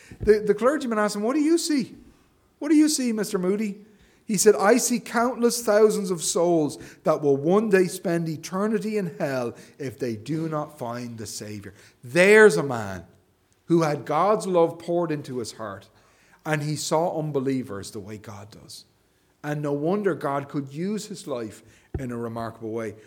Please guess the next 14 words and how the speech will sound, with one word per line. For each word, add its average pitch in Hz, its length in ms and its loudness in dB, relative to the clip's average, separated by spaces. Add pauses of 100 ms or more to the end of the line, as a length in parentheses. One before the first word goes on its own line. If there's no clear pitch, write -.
(120)
I 269 100 2
think 381 140 0
that's 254 140 -2
a 170 40 0
worthy 160 300 0
prayer 139 420 0 (1120)
for 139 140 -4
us 113 120 -8
to - 60 -16
pray. 120 220 -8
"God, 156 440 -4 (300)
pour 247 540 -2
your 185 480 -2
love 147 580 -4